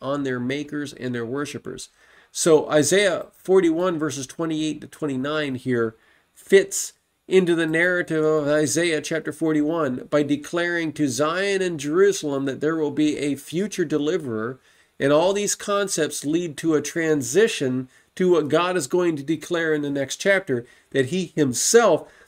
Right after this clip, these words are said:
is the first and the last and the only true God.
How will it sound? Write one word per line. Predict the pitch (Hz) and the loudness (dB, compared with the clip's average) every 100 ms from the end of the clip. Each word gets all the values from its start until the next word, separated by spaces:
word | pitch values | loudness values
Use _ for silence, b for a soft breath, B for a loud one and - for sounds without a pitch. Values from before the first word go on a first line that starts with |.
| B | B
is | 156 147 | 0 0
the | 160 | 2
first | 196 196 - | 6 6 4
and | 165 | -2
the | 160 | -2
last | 160 156 135 - b b | 0 0 0 -4 b b
and | 143 151 | 2 6
the | 160 | 8
only | 190 190 160 | 8 6 2
true | - 175 147 | 2 2 4
God. | 147 147 127 110 | 2 2 0 -4